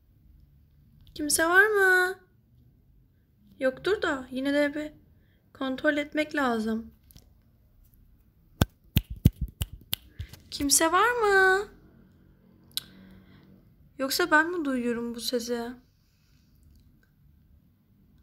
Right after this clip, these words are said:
Allah Allah. Buralar niye böyle yıkık? Aa, ne olmuş evime ya? Ay korkma.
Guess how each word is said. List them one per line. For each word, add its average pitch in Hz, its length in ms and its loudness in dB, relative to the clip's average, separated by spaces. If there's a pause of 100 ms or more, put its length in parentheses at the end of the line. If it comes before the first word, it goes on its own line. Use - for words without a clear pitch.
(140)
Allah 254 400 -4
Allah. 233 480 -6 (1080)
Buralar 262 380 2
niye 294 220 -2
böyle 247 280 2
yıkık? 233 540 -8 (1800)
Aa, 247 680 -2 (320)
ne 254 80 -10
olmuş 311 340 -4
evime 381 320 0
ya? 269 300 2 (2250)
Ay 269 160 -2
korkma. 262 400 -2